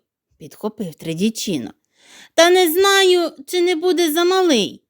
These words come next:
Я чув, що Тредічіно такий завдовжки, як ти. А влізь, будь ласка, на хвилинку в ящик, та побачимо, чи добрий». Дурний вовчисько мерщій стриб у ящик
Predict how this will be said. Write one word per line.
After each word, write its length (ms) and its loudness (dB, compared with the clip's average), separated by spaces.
Я 280 0
чув, 260 -4
що 180 0
Тредічіно 760 0
такий 480 0
завдовжки, 680 -2
як 220 0
ти. 320 -6
А 140 -4
влізь, 360 2
будь 240 -4
ласка, 540 -2
на 140 -2
хвилинку 560 0
в 60 -2
ящик, 560 -2
та 100 -4
побачимо, 760 -2
чи 200 -4
добрий». 600 -2
Дурний 760 0
вовчисько 720 -2
мерщій 480 0
стриб 360 -2
у 100 -2
ящик 560 -4